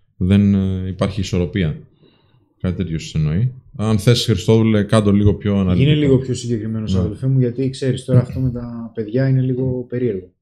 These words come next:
Speaker 1: Η Αναστασία Τερζή λέει, «Παιδιά, πώς εξηγείτε πως πολλοί άνδρες γοητεύονται από γυναίκες απειλητικές που τους βασανίζουν συσσαγωγικά;»
Speaker 2: Ε,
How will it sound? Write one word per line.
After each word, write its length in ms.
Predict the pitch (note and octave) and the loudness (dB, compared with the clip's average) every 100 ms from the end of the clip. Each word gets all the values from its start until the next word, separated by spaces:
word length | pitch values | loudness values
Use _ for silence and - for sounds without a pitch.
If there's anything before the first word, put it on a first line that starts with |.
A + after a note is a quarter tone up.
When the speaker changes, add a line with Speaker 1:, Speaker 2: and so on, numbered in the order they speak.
| _ _ _ _ | _ _ _ _
Speaker 1:
Η 140 | - G#2 | -2 0
Αναστασία 600 | G2+ G2 F#2+ - B2 B2+ | 0 -2 -6 0 2 2
Τερζή 680 | A2 F#2 F2 F#2 A2 - _ _ _ _ _ _ _ _ _ _ _ _ _ | 0 -2 0 0 0 -4 _ _ _ _ _ _ _ _ _ _ _ _ _
λέει, 360 | - G#2+ A#2 F2 | -2 2 2 2
«Παιδιά, 460 | - G2+ F#2+ A#2+ B2 | -4 -2 0 2 0
πώς 180 | C3 | -2
εξηγείτε 720 | C3 - G2+ F#2+ F#2+ G#2+ A#2 - | -2 -4 -2 0 0 -2 -4 -6
πως 200 | G2+ F#2+ | -8 -4
πολλοί 280 | G2 G2 A#2+ | -2 2 4
άνδρες 280 | G#2+ A#2 A2 | 4 0 0
γοητεύονται 500 | G2+ F#2 A2 A#2+ A#2 | 0 2 2 4 2
από 120 | G2 | 0
γυναίκες 420 | F2+ F#2+ A2 - | 2 0 0 0
απειλητικές 640 | - G#2 D#2+ - G2+ A2 | 0 0 0 -2 -2 -2
που 120 | - | -2
τους 140 | G#2 F#2 | -2 0
βασανίζουν 520 | F2+ - E2+ G#2 G#2+ | 0 2 2 4 2
συσσαγωγικά;» 720 | - - F2+ F2 E2+ G2 D2 - - - _ _ - _ _ _ - - - - | 0 2 2 2 2 0 -2 -8 -18 -20 _ _ -20 _ _ _ -12 -10 -8 -6
Speaker 2:
Ε, 320 | C#3 C#3 | -4 -2